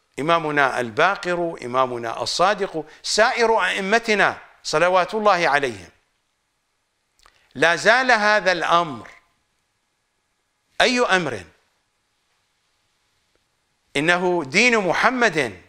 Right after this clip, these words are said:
وآل محمد. "لا زال هذا الأمر،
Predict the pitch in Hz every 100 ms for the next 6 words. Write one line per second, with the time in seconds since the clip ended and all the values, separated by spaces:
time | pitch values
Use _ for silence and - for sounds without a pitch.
0 | - 135 156 147 127 117 - 175 135 -
1 | _ - - 165 180 170 262 285 269 226
2 | 247 233 220 180 196 165 107